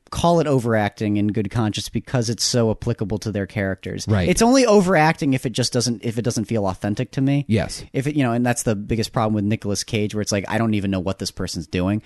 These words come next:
Speaker 2: Right.
Speaker 1: Where it's like, I see, uh, Daniel, Daniel Day-Lewis, I'm like, I, I just get it.
Speaker 2: Mm-hmm.
Speaker 1: I just understand this person entirely. It's like, there, I couldn't imagine him acting any other way.
Speaker 2: Right.
Speaker 1: That's all you want.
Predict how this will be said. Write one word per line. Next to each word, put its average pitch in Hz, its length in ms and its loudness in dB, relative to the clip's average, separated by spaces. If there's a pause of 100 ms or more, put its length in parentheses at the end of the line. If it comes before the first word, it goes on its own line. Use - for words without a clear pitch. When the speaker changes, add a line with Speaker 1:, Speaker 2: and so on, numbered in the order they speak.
Speaker 2:
Right. 90 180 0
Speaker 1:
Where 127 80 2
it's 123 120 0
like, 120 100 2
I 120 80 4
see, 123 460 2 (440)
uh, 107 380 2 (260)
Daniel, 110 400 0
Daniel 110 300 2
Day-Lewis, 104 340 2
I'm 101 100 0
like, 98 280 0
I, 98 140 0 (220)
I 95 60 -2
just 87 220 -4
get 85 160 -4
it. - 160 -12 (180)
Speaker 2:
Mm-hmm. 117 300 -6
Speaker 1:
I 110 80 -2
just 98 140 -4
understand 104 520 0
this 92 100 0
person 92 380 -2
entirely. 90 580 -2
It's 92 120 -6
like, 95 180 -4
there, 113 140 2
I 117 100 0
couldn't 117 220 0
imagine 104 360 0
him 101 140 2
acting 95 320 -2
any 87 160 -2
other 82 160 -4
way. 95 380 0
Speaker 2:
Right. 90 260 -4
Speaker 1:
That's 147 200 2
all 135 120 4
you 98 140 0
want. 87 260 -4